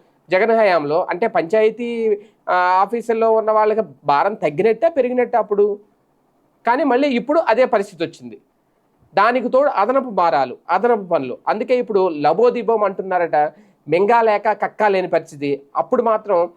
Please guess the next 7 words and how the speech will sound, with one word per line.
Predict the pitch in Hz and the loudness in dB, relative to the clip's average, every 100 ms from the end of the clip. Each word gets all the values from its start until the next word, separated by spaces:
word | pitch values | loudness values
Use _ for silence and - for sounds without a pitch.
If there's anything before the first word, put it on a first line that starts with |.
| _ _ 147 147 | _ _ -12 -2
ప్రభుత్వ | 175 208 208 | -2 -2 -2
ఉద్యోగులందరూ | 240 180 208 214 202 196 190 | -4 0 0 2 0 0 -2
తీవ్ర | 180 175 196 202 | -2 0 0 0
వ్యతిరేకత | 165 165 208 208 165 | -2 0 0 0 -2
తీసుకొచ్చి, | 165 165 165 151 - 131 _ _ _ - | -4 -2 -6 -4 -6 -8 _ _ _ -2
"జగన్ | 165 175 220 196 | 0 2 0 -2
ప్రభుత్వాన్ని | 190 202 202 196 185 | -2 -2 0 0 0